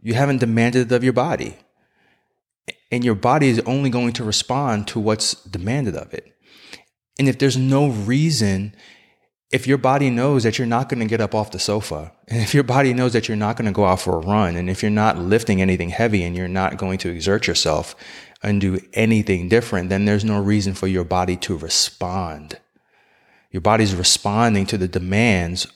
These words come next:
or lack of demand that you are placing on it. So if you want to change that,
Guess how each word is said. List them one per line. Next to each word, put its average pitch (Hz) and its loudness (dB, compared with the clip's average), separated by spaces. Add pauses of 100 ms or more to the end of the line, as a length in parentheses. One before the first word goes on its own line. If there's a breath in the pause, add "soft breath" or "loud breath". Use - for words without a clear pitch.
(220)
or 92 0
lack 92 0
of 123 2
demand 85 -6 (600 soft breath)
that 95 -2
you 98 2
are 92 0
placing 110 -2
on - -10
it. - -12 (1500 soft breath)
So - 2
if 98 2
you 127 2
want 98 -2
to 98 -2
change 143 0
that, 80 -2